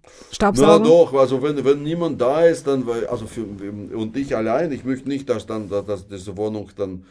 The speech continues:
Speaker 2: äh, verrottet, dass dann, dann, äh, aber ich brauche ja nur einen Teller, eine Tasse, kann ich ja schnell abwaschen.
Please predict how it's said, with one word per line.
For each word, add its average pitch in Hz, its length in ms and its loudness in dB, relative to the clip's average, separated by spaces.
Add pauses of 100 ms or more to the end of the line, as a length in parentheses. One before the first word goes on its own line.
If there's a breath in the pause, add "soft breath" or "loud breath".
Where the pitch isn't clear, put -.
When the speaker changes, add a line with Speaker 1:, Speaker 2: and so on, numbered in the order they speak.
(240 soft breath)
Speaker 2:
äh, 98 180 0
verrottet, 98 460 -6
dass 92 160 -8
dann, 104 260 -4
dann, 117 240 -8
äh, 107 520 -12
aber 104 160 -4
ich 95 120 -12
brauche 131 280 -2
ja 92 80 -6
nur 85 180 -6
einen 85 160 -10
Teller, 82 300 -4
eine 80 240 -10
Tasse, 80 300 -8
kann 87 180 -10
ich 85 60 -6
ja 85 100 -6
schnell 92 200 -12
abwaschen. 67 480 -12